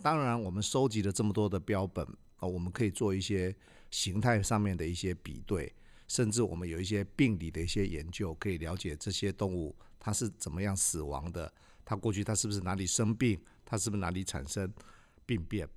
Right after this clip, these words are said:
那当博物馆收集到这么多这么多的这些标本之后，它就充满了很多无限的展示教育的可能性。所以在一次一次的展览的过程当中，我们在博物馆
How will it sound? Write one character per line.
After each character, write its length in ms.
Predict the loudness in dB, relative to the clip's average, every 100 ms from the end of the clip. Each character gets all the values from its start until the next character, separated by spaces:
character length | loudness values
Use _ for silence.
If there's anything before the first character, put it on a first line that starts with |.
| -18 -20 -20 -20 _
那 100 | 4
当 160 | 6
博 120 | 8 10
物 40 |
馆 120 | 10
收 200 | 8 8
集 120 | 8
到 100 | 8
这 120 | 8 6
么 80 |
多 160 | 6 4
这 80 | 4
么 80 | 4
多 120 | 2
的 120 | 2
这 120 | 0
些 140 | 0 2
标 180 | 2
本 180 | 2 0
之 200 | 0 -2
后， 380 | 0 2 2 0 -10 -20 -20
它 160 | -2 0
就 220 | 4 2 0 -12
充 300 | -2 0 2
满 160 | 0 -2
了 120 | -4
很 140 | -4
多 140 | -2 -2
无 200 | -2 -4
限 220 | 0 0
的 140 | -2
展 260 | -4 -6 -6 -4
示 220 | -2 0
教 220 | 0 0
育 100 | 0
的 240 | -4 -8 -10 _
可 180 | -8 -8
能 180 | -6 -10
性。 240 | -8 -8 -10 _ -20 -20
所 140 | -4 -2
以 60 |
在 300 | 2 6 6 4 -10 _
一 120 | -2
次 300 | 4 6 6
一 80 | 6
次 160 | 2 2
的 140 | 0
展 240 | 0 -2 -2
览 160 | -4 -4
的 100 | -6
过 220 | -2 -2
程 220 | -2 -2
当 180 | -2 0
中， 240 | -2 -4 -8 -20 -8
我 140 | -4
们 200 | 0 0
在 180 | 2 0
博 200 | 0 0
物 100 | 0
馆 160 | 0